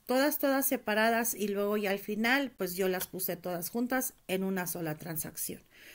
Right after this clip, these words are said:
Ok, vamos a empezar con la más sencilla. Hay dos que son súper, súper sencillas para hacer y, am,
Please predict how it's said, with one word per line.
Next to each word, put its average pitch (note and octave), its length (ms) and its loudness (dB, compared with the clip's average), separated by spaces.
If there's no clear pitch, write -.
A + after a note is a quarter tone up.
Ok, A3 180 -2
vamos E4 300 2
a F4+ 40 2
empezar B3+ 560 2
con D#4+ 240 2
la C#4+ 100 2
más A3+ 220 0
sencilla. G3+ 560 -4
Hay B3+ 220 4
dos C4+ 340 4
que G#3+ 120 0
son G#3 240 -4
súper, C#4 360 0
súper C4 280 -2
sencillas A#3+ 560 0
para A3+ 420 -2
hacer C#4 400 2
y, C#4 380 4
am, F#3+ 460 0